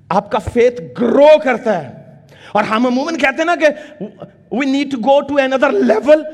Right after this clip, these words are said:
हमें एक और level पर जाना चाहिए। No, we need to grow to another level। हमें उस level की तरफ जो वो परवरिश पानी होती है, तरक्की करनी होती है, वो तरक्की कैसे होती है? हम jump नहीं लगाते,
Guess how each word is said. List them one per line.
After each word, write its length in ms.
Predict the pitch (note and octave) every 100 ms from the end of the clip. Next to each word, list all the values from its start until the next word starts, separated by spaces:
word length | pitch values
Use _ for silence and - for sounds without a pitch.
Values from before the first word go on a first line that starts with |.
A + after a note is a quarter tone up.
| - -
हमें 160 | A#3 C4
एक 200 | B3+ B3
और 320 | C#4+ E4 D#4
level 280 | C#4+ C#4+ D4
पर 160 | C#4
जाना 240 | B3+ B3 B3+
चाहिए। 280 | C4+ C4+
No, 80 | C#4+
we 160 | F#4 D4+
need 280 | C4 C4+ C#4
to 280 | F#3 C#3+
grow 380 | A#3+ B3+ C#4+ F#4 F#4
to 60 |
another 340 | F4 D#4 C#4+ C4+
level। 200 | A#3 A3
हमें 200 | G#3+ C#4
उस 240 | D#4 -
level 320 | C#4+ B3 B3+ C#4+
की 120 | D#4
तरफ 280 | D#4+ E4 - - -
जो 200 | B3+ A#3
वो 100 | D4
परवरिश 500 | D4+ - D#4 F#4+ F#4
पानी 260 | A#3 D#4 C#4+
होती 240 | B3+ A#3
है, 60 | A#3
तरक्की 380 | A#3+ D#4+ - G4
करनी 280 | E4 C#4+ C4+
होती 160 | B3
है, 60 | C4
वो 60 |
तरक्की 360 | B3+ B3+ B3+ C4+
कैसे 280 | B3 A3 A3
होती 240 | F3 D#3+
है? 240 | C#3+ - - - _ _ - -
हम 220 | A#3 G3+
jump 280 | - C4 C4+
नहीं 140 | C#4
लगाते, 480 | C4+ G#3+ F#3 F3 D3